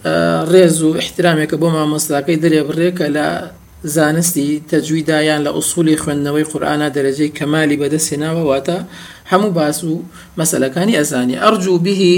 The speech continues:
ئەن ينفع الطلاب، داواکارم لە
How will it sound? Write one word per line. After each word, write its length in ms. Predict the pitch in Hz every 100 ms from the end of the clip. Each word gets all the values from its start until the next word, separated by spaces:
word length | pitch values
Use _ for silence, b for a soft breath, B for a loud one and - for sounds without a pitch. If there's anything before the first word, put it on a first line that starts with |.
| 180 - - -
ئەن 120 | 214 196
ينفع 280 | 175 175 - 156
الطلاب، 520 | - 165 156 147 139 160 185 - - -
داواکارم 640 | 170 165 170 180 156 170 185 - B B B B
لە 80 | 160